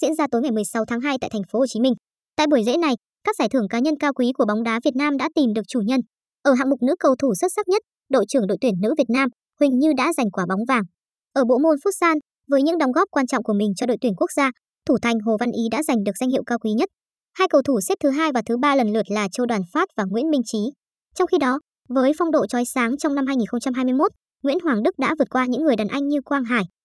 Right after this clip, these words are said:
Tiến Linh để giành quả bóng vàng. Chia sẻ sau khi giành được danh hiệu cao quý này, tiền vệ câu lạc bộ Viettel cho biết, năm hai nghìn không trăm hai mươi mốt ngọt ngào. Năm hai nghìn không trăm hai mươi mốt đánh dấu rất nhiều lần đầu tiên với Đức khi lần đầu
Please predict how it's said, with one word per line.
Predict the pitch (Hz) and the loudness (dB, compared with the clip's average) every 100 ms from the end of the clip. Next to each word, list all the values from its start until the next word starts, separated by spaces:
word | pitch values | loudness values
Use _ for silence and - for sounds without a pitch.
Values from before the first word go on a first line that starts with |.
| _ | _
Tiến | - 269 | 0 2
Linh | 330 302 | 2 2
để | 214 | 0
giành | 214 196 | 0 -2
quả | 190 | -2
bóng | 196 196 | -2 -2
vàng. | 269 214 - _ _ _ - | -2 -2 -6 _ _ _ 0
Chia | 392 | 0
sẻ | 359 254 214 | 2 0 0
sau | 302 | -2
khi | 302 285 | 0 0
giành | 262 240 | 0 0
được | |
danh | 220 285 | -2 0
hiệu | 277 - | 0 0
cao | 277 | -4
quý | 247 233 | -2 0
này, | 294 240 - _ _ | 2 0 -4 _ _
tiền | 311 277 | 2 4
vệ | 262 | 4
câu | 330 | 4
lạc | 269 | 2
bộ | 233 196 | 0 -2
Viettel | 226 208 269 | -2 -4 -4
cho | 254 240 | -2 0
biết, | 339 - _ - | 0 -2 _ -2
năm | 330 | -2
hai | 302 | 0
nghìn | 262 | 0
không | 185 240 | 0 -4
trăm | 269 | -4
hai | 240 | -2
mươi | 262 | -2
mốt | 254 392 | 0 0
ngọt | 277 - | -2 -2
ngào. | 208 202 190 _ _ _ - | -2 -2 -4 _ _ _ -2
Năm | 370 | 0
hai | 381 | 2
nghìn | 277 | 2
không | 320 | 0
trăm | 330 | 0
hai | 311 | 0
mươi | 302 | 0
mốt | 302 - | 0 -2
đánh | 247 | -2
dấu | 240 254 | -2 -2
rất | 320 | 0
nhiều | 359 254 | 0 2
lần | 220 | 2
đầu | 220 - | 0 2
tiên | 320 302 | 2 2
với | 233 | 2
Đức | 330 - | 0 2
khi | 294 | 0
lần | 240 | 2
đầu | 220 | 0